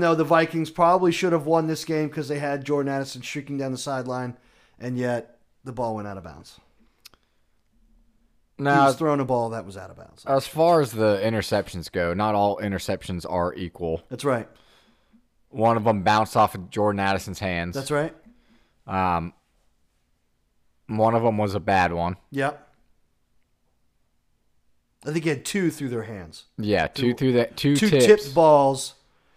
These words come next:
Speaker 1: and then two <clears throat> straight up interceptions.
Speaker 2: Yeah, but one of those straight up interceptions,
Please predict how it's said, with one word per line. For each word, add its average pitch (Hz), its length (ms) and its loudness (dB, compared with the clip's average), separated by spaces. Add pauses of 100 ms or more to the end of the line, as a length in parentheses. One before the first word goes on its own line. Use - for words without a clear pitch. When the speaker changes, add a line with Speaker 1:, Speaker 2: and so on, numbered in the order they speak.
(140)
Speaker 1:
and 143 120 -4
then 139 140 -2
two 143 560 2 (240)
<clears throat> 131 100 -10
straight 139 360 0
up 117 80 -4
interceptions. 107 600 -10
Speaker 2:
Yeah, 110 260 2
but 123 300 2
one 147 280 6
of 160 120 2
those 143 180 6
straight 143 320 2
up 143 100 0
interceptions, 165 840 -2